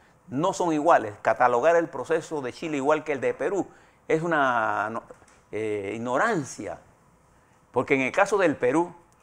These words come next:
la estructura que gobierna no tiene la inteligencia,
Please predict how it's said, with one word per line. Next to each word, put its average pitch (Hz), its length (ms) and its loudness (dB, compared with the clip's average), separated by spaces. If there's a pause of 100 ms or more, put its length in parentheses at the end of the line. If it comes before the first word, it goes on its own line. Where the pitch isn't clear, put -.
(340)
la 139 120 2
estructura 180 580 0
que 156 120 0
gobierna 143 600 0 (220)
no 139 120 -4
tiene 165 260 -2
la 131 120 4
inteligencia, 151 840 -2